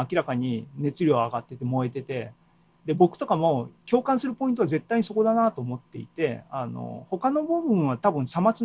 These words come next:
僕とか個人的に考えてもさまつなことなんで、で、なんだろうと思う、やっぱ振り返って思うと、えー、開拓時代っていうか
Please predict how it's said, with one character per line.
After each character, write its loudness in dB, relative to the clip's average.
僕 -2
と 0
か 4
個 2
人 2
的 -4
に 0
考 4
え 8
て 2
も -2
さ -2
ま 0
つ -8
な -4
こ -4
と -4
な -2
ん -18
で、 -10
で、 4
な 6
ん -12
だ 6
ろ 6
う -
と -6
思 -2
う、 -12
や 2
っ -4
ぱ 2
振 -4
り -2
返 0
っ -6
て -2
思 0
う -4
と、 -4
え -6
ー、 -20
開 0
拓 4
時 -6
代 4
っ -8
て -12
い -4
う -10
か 0